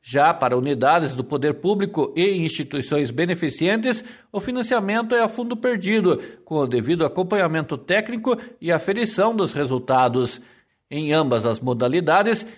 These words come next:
existe a possibilidade de instalação de unidades de geração distribuída. Esta alternativa é adotada desde que o imóvel tenha esgotado meios para tornar mais eficiente o consumo de energia através, principalmente,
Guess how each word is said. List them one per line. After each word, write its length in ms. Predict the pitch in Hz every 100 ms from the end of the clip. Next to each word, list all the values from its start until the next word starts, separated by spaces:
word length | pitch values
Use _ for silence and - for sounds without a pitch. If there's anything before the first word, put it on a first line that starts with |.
| _
existe 520 | 180 170 220 220 170
a 80 | 143
possibilidade 760 | 185 185 196 202 180 190 196
de 200 | 185 185 -
instalação 760 | 220 226 220 214 156 - 208
de 80 | 202
unidades 560 | 196 165 139 180 185
de 140 | 170 170
geração 500 | 175 190 147 196 208
distribuída. 960 | 196 240 - 202 170 151 151 131 123 - - -
Esta 380 | - 151 170 135
alternativa 760 | 113 120 127 165 - 220 208 - -
é 80 | 180
adotada 520 | 196 202 202 208 202
desde 360 | 180 220 226 226
que 120 | 220
o 20 |
imóvel 400 | 220 185 196 202
tenha 300 | 214 214 208
esgotado 520 | 202 196 190 196 196 202
meios 440 | 185 214 226 -
para 160 | 165 147
tornar 360 | 165 165 180
mais 280 | 175 202 208
eficiente 580 | 220 214 - 185 202 196
o 40 |
consumo 460 | - 143 - 151 143
de 100 | 147
energia 560 | 175 208 135 202 226
através, 520 | 208 185 151 151 170 -
principalmente, 1000 | - 233 220 190 - 151 196 220 220